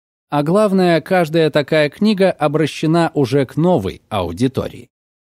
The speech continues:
Сегодня разница в три года — это уже новая молодежь.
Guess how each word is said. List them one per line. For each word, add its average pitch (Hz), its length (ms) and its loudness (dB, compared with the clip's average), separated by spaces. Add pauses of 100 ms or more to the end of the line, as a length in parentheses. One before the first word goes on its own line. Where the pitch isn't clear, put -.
(760)
Сегодня 233 500 0
разница 170 540 0
в - 60 -6
три 139 220 -4
года — 156 480 -2 (160)
это 117 400 -2
уже 127 500 -2
новая 135 480 2
молодежь. 160 600 0